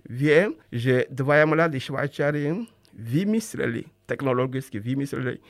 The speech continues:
vysávače oxidu uhličitého. A dokonca majú prototyp inštalovaný na Islande,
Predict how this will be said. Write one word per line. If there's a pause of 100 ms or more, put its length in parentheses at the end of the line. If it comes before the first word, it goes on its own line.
(120)
vysávače (240)
oxidu
uhličitého. (240)
A
dokonca
majú
prototyp
inštalovaný
na
Islande,